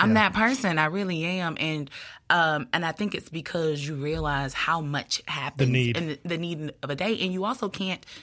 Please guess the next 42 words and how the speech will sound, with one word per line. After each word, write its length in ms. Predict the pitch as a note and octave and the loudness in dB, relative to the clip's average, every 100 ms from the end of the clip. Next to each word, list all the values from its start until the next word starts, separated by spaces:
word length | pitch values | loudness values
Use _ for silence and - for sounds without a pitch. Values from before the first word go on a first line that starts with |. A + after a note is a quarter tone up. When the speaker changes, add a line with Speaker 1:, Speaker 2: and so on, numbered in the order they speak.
| - | -10
Speaker 1:
determine 460 | F3 - A3 A#3 | -6 0 2 2
your 160 | D3 C#3 | 2 -2
day 340 | C3+ C3+ C#3+ - | -2 -2 -4 -4
oftentimes, 680 | - D#3+ - C#3 C3 G2+ - | 2 2 2 -6 -4 -6 -2
right? 120 | D#3 | 0
Speaker 2:
Yeah. 60 | - | 0
Speaker 1:
You 60 | F3+ | 0
can 120 | C#3+ | -4
plan, 440 | E3 E3 A#3 F3+ F3+ - - | -2 -2 0 -2 -6 -10 -10
you 80 | - | -6
can 140 | C3+ | -4
schedule, 560 | - E3 F#3 F#3+ G3 F#3+ - - | -2 2 2 2 0 -2 -6 -4
but 340 | D3 C#3+ A2+ | 0 2 0
in 240 | - D#3+ D3 | -4 -2 -2
the, 180 | C#3+ B2 | -4 -4
the 100 | C#3 | -6
type, 280 | C3+ D3+ C#3+ | -2 0 -2
the 200 | C3 D3+ C#3 | -2 -2 0
work 220 | D#3 F3 | 0 -2
of 100 | C#3+ | -2
rapid 220 | C#3+ - | -4 -4
response, 520 | A#2+ C#3 F#3 A3+ - | -8 -4 0 0 0
things 300 | - - F3+ | -4 -4 -4
happen 420 | - E2+ - C#3 - - _ - - - | -2 -4 -4 -6 -8 -18 _ -14 -10 -2
instantly, 580 | F3+ E3 C3 F#2 G2 - | 0 0 -4 -6 -6 -4
and 140 | D3+ D3 | -4 -2
you 80 | |
have 180 | D#3+ D3 | 0 0
to 80 | D3 | 0
be 160 | C#3 C#3 | -4 -2
able 180 | C#3 C#3 | -2 -4
to 60 | C3 C#3+ | -4 0
be 120 | D3 | 0
in 80 | C3+ | 0
a 40 | |
position 320 | C3+ B2+ C#3 | -2 -6 -6
to 100 | C#3 | -4
respond 400 | B2+ - C3+ C#3+ | -4 -2 0 0
to 60 | - | -2
that. 280 | F2 F2+ - | -4 -4 -4
And 100 | C#3+ | -6
so 240 | - C3+ | -2 -2